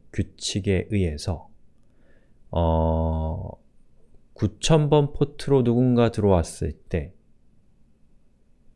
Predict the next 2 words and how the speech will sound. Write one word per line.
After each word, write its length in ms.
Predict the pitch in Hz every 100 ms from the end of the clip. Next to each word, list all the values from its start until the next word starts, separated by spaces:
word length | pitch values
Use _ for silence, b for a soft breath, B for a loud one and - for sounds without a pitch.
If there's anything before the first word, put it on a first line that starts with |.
| _ - - -
일구이일육팔 1120 | 117 120 117 120 120 117 110 110 104 - 101 92
영점육오 1500 | 92 110 - - 120 110 - - 92 104 101 123 120 -